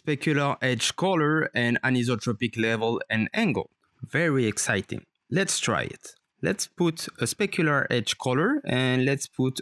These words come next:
a green color so it's really visible on the surface. And if we bring a backlighting,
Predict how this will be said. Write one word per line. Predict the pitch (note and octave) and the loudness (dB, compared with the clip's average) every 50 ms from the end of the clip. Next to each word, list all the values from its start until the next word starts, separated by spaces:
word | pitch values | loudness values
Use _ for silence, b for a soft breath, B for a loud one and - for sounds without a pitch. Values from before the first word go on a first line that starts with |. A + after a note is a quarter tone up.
| - | -4
a | A#2+ | -4
green | A2+ G#2 - A2+ A#2+ C#3 C3 A#2+ | -4 -2 -2 0 0 2 2 0
color | - - B2 A#2+ C#3 E3+ - D4+ | 0 0 0 0 2 2 0 0
so | - - - A2+ | -2 0 0 0
it's | A2 - - - - G#2 | 0 0 -2 -4 0 0
really | G#2+ A2 A#2 G#2+ | 2 2 2 2
visible | G2+ A2+ B2 D#3 E3+ D#3+ D#3+ C#3 B2 | 2 2 2 2 2 2 2 2 2
on | A#2 A2 F#2+ | 2 2 0
the | G#2+ | 0
surface. | - - - B3+ - - - D3 F#3 - - - - B B B B B B - | 0 0 -2 -2 -2 -2 -2 -2 -2 -2 -4 -6 -6 B B B B B B -2
And | E3 F3 F3+ F3+ - - | 0 2 2 2 2 2
if | E3 G3 F#3 - - | 0 0 0 0 0
we | F3 F3 D#3+ | 0 0 0
bring | C#3 D3 E3 E3+ F3 E3+ E3+ D#3+ D#3 B B B B B A2 | 2 2 2 4 4 4 4 2 0 B B B B B -2
a | A2 | -2
backlighting, | G#2+ G#2+ F3+ B3 B3+ - - C3+ A2+ A#2+ C#3 C3+ - - E3+ G3+ A3 A3+ G#3 | -2 0 -2 -2 -2 0 0 2 2 2 0 0 0 2 2 2 2 2 0